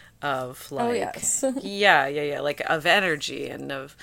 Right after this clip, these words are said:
Speaker 1: all that stuff. So it's like, it, it really is dependent on, like, "Okay, what am I gonna get today? Who am I gonna get today?" And
Speaker 2: Mm-hmm.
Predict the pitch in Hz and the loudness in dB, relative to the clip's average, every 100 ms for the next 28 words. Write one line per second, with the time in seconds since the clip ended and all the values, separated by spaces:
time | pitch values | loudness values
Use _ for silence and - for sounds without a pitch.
0 | - - - - 156 156 147 - - - | -16 -16 -14 -4 -2 2 2 2 -2 2
1 | 170 143 120 - - 156 139 143 - 156 | 4 4 2 -2 -2 0 -2 -4 -4 -2
2 | 147 139 - - 151 - - 156 151 - | -2 -4 -8 -4 -2 -4 -4 -2 -2 -4
3 | _ 156 139 185 302 226 175 - 180 - | _ -14 -4 0 2 2 0 0 -2 0
4 | 135 131 135 127 - 135 139 135 131 131 | -2 -2 -4 -4 -4 -2 -2 -4 -6 -6
5 | - 277 320 - 302 392 120 - 143 156 | -10 -10 -6 -2 0 0 -4 -6 2 4
6 | 180 247 302 262 226 196 - 180 226 196 | 4 4 2 2 2 0 2 2 2 2
7 | 156 160 233 254 220 196 185 185 175 208 | 2 0 0 0 0 0 -2 -2 2 4
8 | 160 - 160 - - - - - - 147 | 4 2 -4 -10 -18 -18 -20 -20 -8 -4
9 | 143 139 135 - 202 202 | 0 0 -2 -2 -4 -4